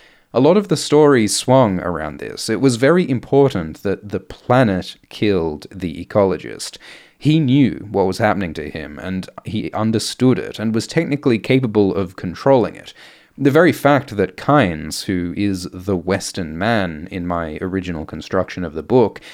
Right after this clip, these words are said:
sees all of these things happening to him as mechanical things, doesn't subtract from the fact that he is still a part of this system. He'd lived out of rhythm with it, and he got in the trough of the wave,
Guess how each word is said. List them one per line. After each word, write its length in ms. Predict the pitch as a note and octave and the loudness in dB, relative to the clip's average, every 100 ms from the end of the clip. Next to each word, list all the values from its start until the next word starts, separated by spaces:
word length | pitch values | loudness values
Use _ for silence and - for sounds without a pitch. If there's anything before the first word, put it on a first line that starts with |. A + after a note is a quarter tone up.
| - _ | -20 _
sees 680 | - - B2 D3+ A#2+ F#2+ | -6 -2 -2 0 -2 -4
all 280 | F2+ G#2 A2 | 0 2 4
of 160 | G#2 F#2 | 2 0
these 260 | F2+ E2+ | -4 -4
things 320 | - G#2 F#2+ | -6 -4 -4
happening 420 | - A2+ C#3 G#2+ E2+ | -6 -4 -2 -2 -4
to 160 | D#2 | -8
him 360 | - D#2 D2+ D#2+ | -8 -10 -12 -10
as 300 | E2 E2 D#2+ | -6 -6 -6
mechanical 720 | F2+ F2+ - G#2+ A2 G2+ F2+ | -6 -6 -6 -2 -2 -2 -6
things, 540 | - D3 D3+ A#2 A2 - - - _ | -2 0 2 0 -4 -8 -16 -20 _
doesn't 300 | B2 B2 D#3+ | 0 0 0
subtract 480 | - A2+ - B2 C#3 | -2 -6 -2 0 -2
from 200 | - G#2 | -2 -4
the 80 | E2 | -4
fact 340 | - D2 - | -6 -10 -6
that 160 | G#2+ F2+ | -4 -4
he 260 | - C#3 | -6 -6
is 180 | C3 D#2+ | -8 -10
still 400 | - - A#2 A#2 | -12 -2 0 2
a 100 | - | 0
part 480 | - - A2 G#2+ F2+ | -6 -4 -2 0 -2
of 220 | F#2+ D#2+ | -8 -8
this 180 | D#2 D2+ | -8 -8
system. 580 | - A#2 A2 - - - - - _ _ | -6 -6 -6 -10 -12 -14 -20 -20 _ _
He'd 240 | B2+ A#2 | 2 6
lived 400 | C3 D3 C3 A#2 - | 6 6 4 -2 -4
out 260 | A#2 C3+ C3+ | 2 4 4
of 180 | A2 | 0
rhythm 360 | G2 G#2 G2 D#2+ | 2 2 2 -6
with 200 | - - | -10 -10
it, 180 | D2+ - | -12 -12
and 220 | - F2+ G#2 | -10 -8 -6
he 80 | |
got 320 | G#2 B2+ C3 A#2+ | 0 4 4 2
in 80 | |
the 80 | G2+ | -4
trough 500 | F2+ - A2 A2+ - - | -6 -2 0 0 -2 -14
of 100 | E2 | -10
the 120 | D2+ | -6
wave, 500 | D#2+ A#2+ A#2 A#2 | 0 2 2 0